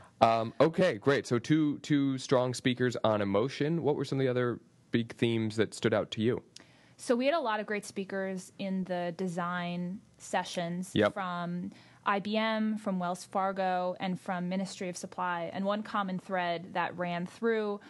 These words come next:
Speaker 2: a lot of these speeches was the importance of ethnographic research. So
Speaker 1: Yeah.
Speaker 2: actually getting out, observing customers in their own environment. Sometimes that can be home, that can be in a shopping mall,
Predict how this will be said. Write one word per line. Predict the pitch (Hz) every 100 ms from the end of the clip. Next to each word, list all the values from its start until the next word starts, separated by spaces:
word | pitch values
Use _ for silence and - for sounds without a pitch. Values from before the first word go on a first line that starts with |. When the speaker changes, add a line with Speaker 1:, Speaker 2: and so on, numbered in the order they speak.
| - -
Speaker 2:
a | 196
lot | 185 180
of |
these | 180 185
speeches | - 320 - 220
was | 196 190
the | 208
importance | 196 - 202 208 202 -
of | 185 175 175 -
ethnographic | 185 202 185 175 175 170
research. | 175 170 - - -
So | -
Speaker 1:
Yeah. | 95 90 90 - - -
Speaker 2:
actually | 208 - 185
getting | 202 208 214
out, | 190 180 180
observing | 170 180 185 196
customers | 185 180 - 196 180 180 -
in | 180
their | 160
own | 185 196
environment. | 190 165 160 165 160 -
Sometimes | - 185 190 185
that | 180 185
can | 196
be | 180
home, | - 180 180 180 180
that | 175 175
can | 180
be | 170
in | 175
a |
shopping | 185 180 170 175
mall, | 170 165 160